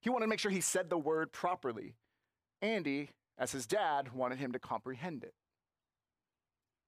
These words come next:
Many of us may read God's word because we want to say we've done it right. We, we read today.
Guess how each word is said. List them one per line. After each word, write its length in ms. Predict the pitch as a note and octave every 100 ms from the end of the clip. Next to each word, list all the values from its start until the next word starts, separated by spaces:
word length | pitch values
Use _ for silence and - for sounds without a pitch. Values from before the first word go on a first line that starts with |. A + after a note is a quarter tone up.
| _ _
Many 220 | D#3+ A3 A3+
of 80 |
us 240 | G3+ G3 E3+
may 180 | E3+ D#3
read 460 | D3 G3 G#3+ G3+
God's 340 | F3 E3+ D3 D3
word 320 | E3 D#3 - -
because 260 | D3+ C#3+
we 140 | D#3 F#3+
want 240 | F3+ D#3+
to 40 |
say 220 | D3 D3 C#3
we've 200 | C3 A2+
done 180 | A2
it 80 | G2
right. 320 | F#2+ G2+ B1+ - _ _ _ _ _ _ _ C#3+
We, 100 | D3+
we 160 | F3
read 260 | D#3+ G3 E3+
today. 380 | D#3+ C3 G#2